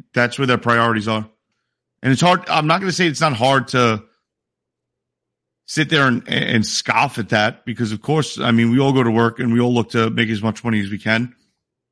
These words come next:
You know, I, I've worked the last three weekends in a row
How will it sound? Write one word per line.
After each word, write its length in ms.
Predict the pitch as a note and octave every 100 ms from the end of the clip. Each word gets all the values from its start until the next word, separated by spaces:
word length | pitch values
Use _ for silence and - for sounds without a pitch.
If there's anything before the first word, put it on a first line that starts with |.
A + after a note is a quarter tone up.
| _ _ _
You 80 | A#2+
know, 240 | A#2+ C#3+ - _ _ _ _ _
I, 340 | - C3+ D3 C3+
I've 120 | A2
worked 260 | C#3 C#3
the 60 | C#3
last 380 | C#3+ C#3 - - _ _ -
three 280 | A2+ C3
weekends 480 | D3 D3+ C#3+ D3 C3+
in 60 | C3+
a 40 |
row 380 | C#3 D3+ B2+ -